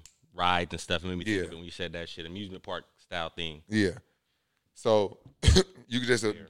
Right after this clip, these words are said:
Speaker 2: <clears throat> that's just, <clears throat> shit. Just to get an accurate, like, idea, kinda like what the crowds look like. <clears throat> Well, his concert, like, you know, you kinda do the rides, and at the night, like, as the shit breaks, it's like the concert. And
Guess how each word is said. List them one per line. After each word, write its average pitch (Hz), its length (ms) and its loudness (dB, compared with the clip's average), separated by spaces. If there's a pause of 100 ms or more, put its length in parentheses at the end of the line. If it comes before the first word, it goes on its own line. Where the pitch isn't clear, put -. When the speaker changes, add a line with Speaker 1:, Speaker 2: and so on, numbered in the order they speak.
Speaker 2:
<clears throat> 160 240 -10
that's 139 180 2
just, 143 220 -6
<clears throat> 127 260 -2
shit. - 380 -6 (800)
Just 123 140 0
to 131 80 -4
get 123 180 4
an 117 100 0
accurate, 117 380 4
like, 104 180 0
idea, 101 460 0
kinda 92 240 -6
like 92 100 -6
what 90 100 -10
the 95 40 -14
crowds 98 420 0
look 80 160 -14
like. 82 180 -16 (500)
<clears throat> 147 400 0
Well, 104 240 4
his 131 160 4
concert, 113 460 -2
like, 101 160 -2
you 113 100 -6
know, 95 160 -4
you 92 140 -8
kinda 95 200 -6
do 92 120 -6
the 90 60 -8
rides, 90 320 -2
and 95 60 -8
at 90 80 -6
the 90 60 -14
night, 92 240 -6 (400)
like, 101 140 0
as 98 160 2
the 82 100 -8
shit 101 200 -2
breaks, 98 280 -2
it's 90 80 -10
like 95 160 -4
the - 60 -20
concert. 90 540 -6 (600)
And 104 500 2